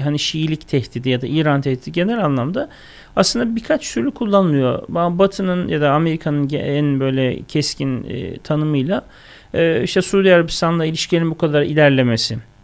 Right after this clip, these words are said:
Öbür tarafıyla bakınca, e, bölgeye ciddi bir şekilde hani belki, e,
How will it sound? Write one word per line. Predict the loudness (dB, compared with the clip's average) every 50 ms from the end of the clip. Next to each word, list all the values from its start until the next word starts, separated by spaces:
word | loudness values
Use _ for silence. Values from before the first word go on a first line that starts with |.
| _ -20 -20 -20 -20 -20 -20 -20 _ -20 -20 -4 0
Öbür | 2 4 4 4
tarafıyla | 4 4 4 4 4 2 2 2 4 4
bakınca, | 2 2 2 2 2 4 4 4 4 2 0 -6 -16 -20 -20 -14 -4 2
e, | 4 4 4 6
bölgeye | 6 4 4 4 4 2 2 2
ciddi | -2 -4 -4 -2 -2 -2
bir |
şekilde | -2 -2 -2 0 0 0 2 2 2 0 0 -2 -2
hani | -2 0 0 0 2
belki, | 2 2 2 2 0 -2
e, | 0 0 0 -2 -2 -2 -2 0 0 0 -2 -2